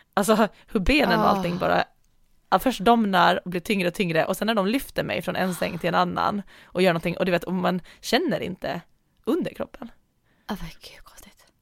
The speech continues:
Speaker 1: Så där var jag vaken då, men de gjorde mig då, opererade de det och sen så fick jag åka efter det så åkte jag till gynakut uppvaket eller någonting sånt.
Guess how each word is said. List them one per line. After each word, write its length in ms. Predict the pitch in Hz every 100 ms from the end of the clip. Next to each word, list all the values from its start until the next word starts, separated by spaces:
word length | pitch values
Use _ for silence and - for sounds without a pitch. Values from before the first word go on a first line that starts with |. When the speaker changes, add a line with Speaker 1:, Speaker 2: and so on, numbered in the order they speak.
| _ _ _ _ _ _ _ -
Speaker 1:
Så 340 | - 190 170 196
där 200 | 269 254
var 80 |
jag 100 | 170
vaken 400 | 196 220 - -
då, 100 | -
men 120 | 185 180
de 100 | 185
gjorde 160 | 180
mig 100 | 202
då, 220 | 233 202 185
opererade 420 | 165 170 165 165
de 220 | 170 175 - _ - _ _
det 360 | - 214 208 214 - _ _ _ _ _ _ - _
och 120 | 190
sen 240 | - 175 170
så 120 | 165
fick 180 | 160 -
jag 160 | 156
åka 500 | 165 156 - 160 165 - - - _ _ -
efter 340 | 190 - 175
det 340 | 202 175 - - _ _ _ _
så 180 | - 165
åkte 160 | 160 160
jag 80 |
till 280 | 160 160 165 - - _ _ _
gynakut 880 | 185 185 170 170 165 - 156 - - _ _ _ _ _ _ -
uppvaket 720 | 165 - - - - - -
eller 120 | 180 147
någonting 200 | - 175
sånt. 320 | - -